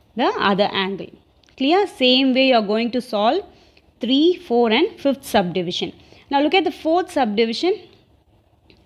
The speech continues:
One complementary angle is zero. What is the other one?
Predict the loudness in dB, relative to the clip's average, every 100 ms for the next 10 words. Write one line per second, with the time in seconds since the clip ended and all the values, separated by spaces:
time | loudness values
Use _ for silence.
0 | _ 0 2 4 4 2 2 0 0 0
1 | 2 0 0 0 -2 -6 -6 -2 -4 -6
2 | _ _ -20 _ _ _ _ _ _ _
3 | -10 0 4 4 4 2 4 4 2 2